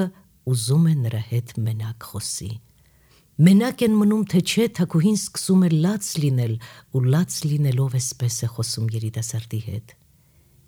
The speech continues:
Ինչիս համար են էս փառքն ու փայլը,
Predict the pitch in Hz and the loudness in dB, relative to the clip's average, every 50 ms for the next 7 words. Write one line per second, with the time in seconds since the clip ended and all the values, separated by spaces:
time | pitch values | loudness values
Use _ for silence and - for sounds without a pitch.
0 | _ _ _ - 143 160 160 - - 175 - - - 156 147 143 135 120 113 107 | _ _ _ 0 2 2 2 2 -2 -4 -4 -2 -2 -2 0 0 0 0 -2 -2
1 | 110 110 - - - - 110 107 - - - 107 104 110 - - - 107 110 110 | -4 -6 -8 -10 -10 -8 -8 -10 -10 -10 -10 -8 -8 -8 -8 -10 -10 -8 -6 -6
2 | 110 110 | -6 -8